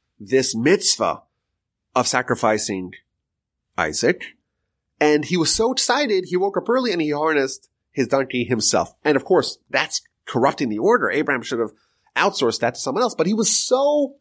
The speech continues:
enraptured, so in love with God, he did it himself. Similarly, but on the exact opposite side, Bilam should have allowed someone else to saddle his donkey,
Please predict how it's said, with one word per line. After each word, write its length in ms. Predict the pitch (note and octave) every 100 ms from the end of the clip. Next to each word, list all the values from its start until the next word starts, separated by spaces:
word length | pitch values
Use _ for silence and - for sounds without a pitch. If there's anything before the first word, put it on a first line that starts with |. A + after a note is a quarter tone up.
| _ -
enraptured, 760 | E3+ D3 D3+ G3+ - - A#2 A2+
so 420 | - F#3+ G3+ A3+ -
in 140 | E3
love 360 | D3 C#3 F3+ G3
with 160 | G3
God, 320 | F#3 F#3+ A#3 B3 _ _
he 200 | - C#3
did 140 | C3+
it 140 | B2 A2
himself. 520 | G#2+ - F2 E2+ - _ _ _ _ _
Similarly, 800 | - A3 B3 F#3 B2+ A#2 B2+ C#3+ _ _ -
but 160 | C#3
on 100 | C3
the 100 | A#2
exact 340 | A#2 D3 D3+ -
opposite 420 | C3 C#3 - -
side, 520 | G#3+ C#4+ D#3+ B2 - _ _ _ _ _ _ -
Bilam 680 | A#2+ G3+ C#4+ G#3+ G#2+ F#2 F#2 _
should 420 | - - - A3+
have 160 | A3+ E3+
allowed 280 | C#3+ C#3 C#3
someone 220 | C3+ B2+
else 160 | B2 -
to 400 | - B2 G#2+ - _
saddle 440 | - - C3+ B2+ A2+
his 180 | A#2 G2
donkey, 500 | A#2 A#2 - G#3